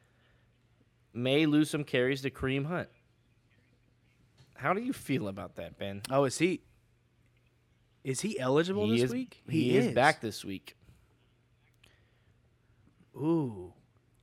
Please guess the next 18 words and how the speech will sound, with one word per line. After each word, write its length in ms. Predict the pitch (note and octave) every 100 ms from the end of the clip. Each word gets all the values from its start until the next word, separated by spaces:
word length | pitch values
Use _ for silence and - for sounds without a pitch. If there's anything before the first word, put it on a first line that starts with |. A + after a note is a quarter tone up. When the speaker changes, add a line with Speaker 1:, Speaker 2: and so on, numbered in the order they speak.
| _ - - - _ _ _ _ _ _ _ - _ -
Speaker 2:
Wow. 480 | A2+ C3 B2 F#2 - _ _
I 180 | - G3
don't 160 | B2
know 100 | A2
what 280 | G2+ A#2 D#3
to 100 | -
do. 160 | A2+ G#2+
Well, 440 | B2+ D#3 E3 E3 D#3+ - - - - - - _ _ _ - - - - - _ _ _ _ _ - - - _ _ _ _ _ _ _ _ _ _ - - -
like 100 | G#3
I 40 |
said, 200 | F3+ E3+
this 160 | D3+ F#3
looks 280 | E3+ F3+ -
like 140 | D3
an 120 | B2 - _
ugly, 440 | D#3 D3+ C#3 C3 -
ugly 380 | C3 A#2+ A#2+ A2
game. 480 | A#2 A2+ G#2+ G2